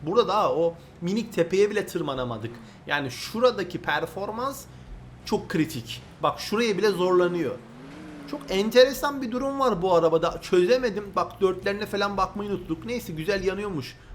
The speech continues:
ışıkları falan ama yine de büyük sıkıntı. Ciddi anlamda büyük sıkıntı arkadaşlar. Gerçekten sıkıntı. Şimdi artık son tırmanmamızı yapıp puanımızı vereceğim.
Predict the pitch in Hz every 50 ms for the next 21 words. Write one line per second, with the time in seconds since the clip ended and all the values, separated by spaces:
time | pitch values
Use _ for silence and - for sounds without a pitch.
0 | - - 131 - - - 165 170 165 156 165 160 160 170 196 254 302 294 254 185
1 | 123 - - - - - - - - 175 170 180 180 196 165 185 196 196 - -
2 | - - - 165 135 - 135 120 - - - - - - - - - - - -
3 | 240 254 247 247 233 233 226 220 214 247 247 - 175 165 190 208 185 - - -
4 | 170 - 185 165 151 165 151 143 - 160 165 160 151 139 - - - - - -
5 | - - - - - - - 170 175 175 160 - 175 165 170 - 175 175 165 -
6 | 175 165 - 175 160 143 - 170 185 196 196 - - - - - - - - -
7 | - - 226 208 190 190 175 185 202 196 185 175 180 - - 208 202 202 202 196
8 | 196 190 185 185 180 175 175 170 165 165 160 151 185 190 190 185 180 196 202 202
9 | 196 - - - - - - - - 202 202 196 185 190 185 180 180 175 190 190
10 | 185 185 185 190 170 147 190 190 185 185 185 190 196 196 196 196